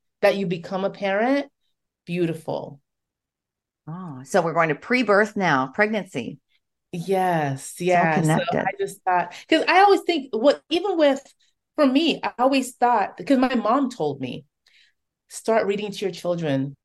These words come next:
Speaker 1: when you're pregnant."
Speaker 2: When they're in the womb. Yes.
Speaker 1: Yes.
Speaker 2: Yeah.
Speaker 1: And I did that. And my children read at third and fourth grade when they were in grade one. You know, they s-, actually started reading before they got into school,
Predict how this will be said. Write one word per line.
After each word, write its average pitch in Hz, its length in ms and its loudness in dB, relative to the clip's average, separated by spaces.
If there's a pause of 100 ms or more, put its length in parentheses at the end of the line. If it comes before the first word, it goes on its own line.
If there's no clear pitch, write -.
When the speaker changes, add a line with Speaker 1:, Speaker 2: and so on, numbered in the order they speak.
(460)
Speaker 1:
when 170 200 0
you're 160 120 -2
pregnant." - 680 -10
Speaker 2:
When 190 220 8
they're 180 120 8
in 170 80 6
the 185 80 4
womb. 208 320 4
Yes. 254 420 2 (320)
Speaker 1:
Yes. 233 560 2
Speaker 2:
Yeah. 180 200 -10 (280)
Speaker 1:
And 196 240 2 (100)
I 196 140 2
did 208 340 4
that. 135 460 -4 (280)
And 185 420 0
my 180 540 0 (140)
children 202 800 0
read 180 400 4
at 165 280 -2 (160)
third 214 180 6
and 190 180 -4
fourth 208 300 0
grade 196 460 -2 (100)
when 190 320 -2
they 190 80 0
were 185 160 2
in 180 100 -2
grade 175 240 2
one. 147 640 -2 (180)
You 196 160 -2
know, 190 140 2
they 196 180 4
s-, 175 160 -8
actually 208 380 -2
started 185 360 2
reading 208 360 0
before 185 440 0
they 202 140 2
got 156 240 0
into 147 260 -6
school, 143 640 -8